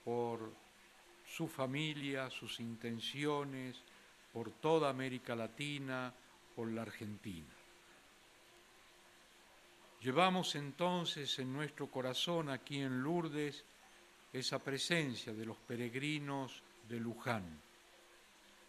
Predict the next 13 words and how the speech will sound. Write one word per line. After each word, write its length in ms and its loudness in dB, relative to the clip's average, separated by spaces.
Como 200 -2
así 260 -2
también 480 -2
ya 180 -2
tenemos 380 -4
presente 1000 -2
a 80 6
todas 600 6
aquellas 540 0
personas 760 -2
que 160 -6
nos 260 -4
escriben, 800 0